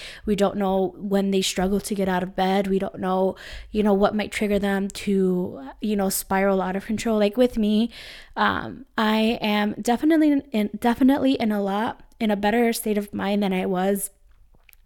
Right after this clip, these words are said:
about a year ago. And even though I am, you know, in therapy, um, I, you know, I, I'm not shy about this either. I'm on,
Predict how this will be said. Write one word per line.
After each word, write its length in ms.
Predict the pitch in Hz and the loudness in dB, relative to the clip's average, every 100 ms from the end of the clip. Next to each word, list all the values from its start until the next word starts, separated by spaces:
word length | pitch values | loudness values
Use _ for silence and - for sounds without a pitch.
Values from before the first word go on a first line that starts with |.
| - | -4
about 200 | 208 247 | 2 4
a 60 | 302 | 4
year 240 | 180 190 | 4 4
ago. 340 | 214 190 180 202 - - - - - | 4 2 0 -2 -10 -18 -18 -18 0
And 480 | 208 196 196 196 208 | 4 4 4 2 0
even 300 | 233 262 269 | 0 2 4
though 300 | 220 220 233 240 | 4 4 2 0
I 180 | 196 196 | 0 0
am, 600 | 196 202 202 196 196 185 - - | 0 0 0 0 -2 -4 -8 -10
you 140 | - 196 | -4 0
know, 100 | 196 | 2
in 200 | 208 208 | 2 2
therapy, 760 | 233 214 208 208 214 202 202 208 - - - | 2 4 2 0 0 2 0 -2 -10 -16 -10
um, 300 | - 190 190 185 | -2 2 2 2
I, 60 | |
you 100 | 196 | 2
know, 100 | 190 | 2
I, 440 | 180 196 196 190 - | 2 2 2 2 0
I'm 380 | 202 196 196 196 | -2 0 0 0
not 240 | 202 233 269 | 0 -2 -2
shy 320 | - 185 214 | 0 2 4
about 300 | 226 196 185 | 2 2 0
this 200 | 202 - | -2 -2
either. 300 | 202 220 196 | 0 2 2
I'm 240 | 185 185 | 2 2
on, 300 | 226 247 202 | 0 0 -2